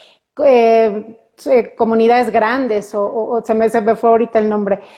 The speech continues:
Pero no, o sea, realmente también la, la manera en la que tú como, como persona que empleas a alguien, tratas a esa gente,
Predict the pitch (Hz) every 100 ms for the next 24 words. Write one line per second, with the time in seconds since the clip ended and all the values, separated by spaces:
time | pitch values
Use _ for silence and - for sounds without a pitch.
0 | _ - 247 247 277 359 330 - 233 208
1 | 247 294 311 302 359 311 254 240 233 233
2 | 233 220 - 226 214 220 254 302 285 -
3 | 214 - - 311 294 262 226 220 214 -
4 | 220 214 208 208 208 208 220 190 - 269
5 | 285 247 220 214 - 247 262 226 - 208
6 | 202 208 196 196 190 247 277 262 226 226
7 | 214 202 214 220 220 339